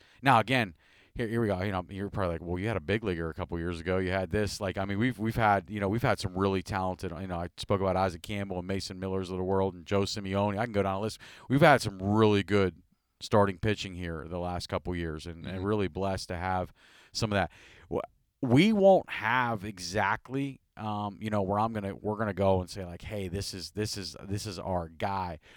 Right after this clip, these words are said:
Speaker 1: We've got what's now the most complete pitching staff that we've ever had from guy one to twenty.
Speaker 2: Hmm.
Speaker 1: Um, we are gonna go deeper than we've ever been. Um,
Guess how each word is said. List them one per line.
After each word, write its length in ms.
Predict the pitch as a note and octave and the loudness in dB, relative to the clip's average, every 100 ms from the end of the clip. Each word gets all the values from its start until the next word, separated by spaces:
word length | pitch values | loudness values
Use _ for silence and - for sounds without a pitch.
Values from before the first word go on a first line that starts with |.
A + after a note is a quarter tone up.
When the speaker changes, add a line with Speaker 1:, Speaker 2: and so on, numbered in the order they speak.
| - | -8
Speaker 1:
We've 320 | G2 B2 E3 | 4 6 6
got 360 | C3 B2 G2+ F#2+ | 2 0 0 -2
what's 320 | G2+ G#2+ - | -2 -2 -2
now 360 | A2 G2+ G2+ F#2 | -6 -6 -6 -4
the 100 | F#2 | -4
most 360 | G2 F#2+ F#2 - | -2 -2 -2 -4
complete 680 | - E2+ - - G#2 G#2 - - | -12 -14 -14 -8 -6 -8 -10 -8
pitching 380 | G2+ F#2 F#2+ | -6 -6 -10
staff 460 | F2 - F2+ E2 E2 | -12 -8 -6 -8 -8
that 100 | F2+ | -8
we've 220 | F#2 F2+ - | -6 -8 -8
ever 360 | G2 F#2+ F2 | -6 -6 -6
had 360 | E2 F#2 F2 E2+ | -8 -8 -8 -10
from 200 | - F#2 | -10 -14
guy 340 | F2 F#2+ F#2+ | -4 -2 0
one 440 | F#2 F2+ F2+ F#2 F2 | -2 -2 -4 -4 -8
to 100 | F2+ | -12
twenty. 540 | - F#2 F2 D#2+ D2 - _ _ - | -10 -6 -6 -6 -14 -20 _ _ -16
Speaker 2:
Hmm. 260 | G2 - | -16 -8
Speaker 1:
Um, 380 | G2+ G2 G2 F#2 - - - - - | -2 0 0 -4 -18 -20 -20 -20 0
we 180 | A2 C#3 | 6 6
are 80 | |
gonna 160 | C#3+ C3 | 6 4
go 140 | A2 G#2+ | 4 4
deeper 400 | F#2+ A#2 - A#2 | 2 0 0 -2
than 160 | G#2 | -2
we've 160 | G2 F2+ | -4 -6
ever 340 | C#2+ G2+ G#2+ | -4 -2 0
been. 420 | F#2+ F#2+ F#2 F#2 F2+ _ | -2 -4 -4 -8 -18 _
Um, 460 | G2+ G2 F#2+ F#2 | -8 -4 -4 -6